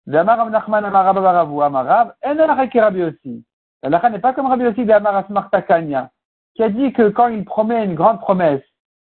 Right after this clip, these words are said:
en, en étant certain qu'il va pas la perdre, c'est pas, Rabbi Yossi dit non, c'est acquis, c'est fini, il faut rendre le shtar.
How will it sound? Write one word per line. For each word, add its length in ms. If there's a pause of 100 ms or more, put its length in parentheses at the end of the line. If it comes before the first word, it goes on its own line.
(120)
en, 480 (580)
en 140
étant 300
certain 560
qu'il 200
va 140
pas 360
la 140
perdre, 420 (1160)
c'est 140
pas, 720
Rabbi 280
Yossi 200
dit 140
non, 320
c'est 60
acquis, 400
c'est 100
fini, 340
il 120
faut 160
rendre 200
le 120
shtar. 380